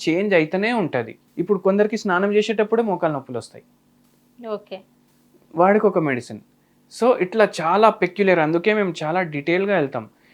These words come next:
Speaker 1: ఇప్పుడు కొందరు పేషెంట్కి ఎలా ఉంటుందంటే, ఇప్పుడు యాంగ్జైటీ, మెంటల్ హెల్త్ ఇంత మాట్లాడతారు కదా, ఇప్పుడు, ఆ, చాలా ట్రెండింగ్ అది. మా దగ్గర యాంగ్జైటీ గురించి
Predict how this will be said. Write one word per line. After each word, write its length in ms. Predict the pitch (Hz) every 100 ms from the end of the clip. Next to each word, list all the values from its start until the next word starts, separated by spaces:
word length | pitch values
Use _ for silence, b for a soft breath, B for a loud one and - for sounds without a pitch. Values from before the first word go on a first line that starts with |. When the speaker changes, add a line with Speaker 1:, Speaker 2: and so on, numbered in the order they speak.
| b b
Speaker 1:
ఇప్పుడు 280 | 180 190 214 240 160 -
కొందరు 260 | 170 170 160
పేషెంట్కి 640 | 151 156 190 180 - 170 196 170 127
ఎలా 120 | 147
ఉంటుందంటే, 500 | 160 156 143 120 156 143
ఇప్పుడు 200 | - 151 135
యాంగ్జైటీ, 580 | 131 131 131 127 127 127
మెంటల్ 380 | 123 123 123 131
హెల్త్ 240 | 131 123
ఇంత 200 | 127 123
మాట్లాడతారు 720 | 147 123 120 135 127 123 117 -
కదా, 180 | 110 110 _ - -
ఇప్పుడు, 240 | 135 135 123 - _ _ _ _
ఆ, 360 | - 135 127 123 -
చాలా 180 | 135 143
ట్రెండింగ్ 480 | 135 131 143 151 120
అది. 200 | 117 113 _ b b _ 131
మా 180 | 143 165
దగ్గర 300 | 185 180 185 226 - _ 123
యాంగ్జైటీ 580 | 131 156 185 202 208
గురించి 520 | 165 160 180 185 -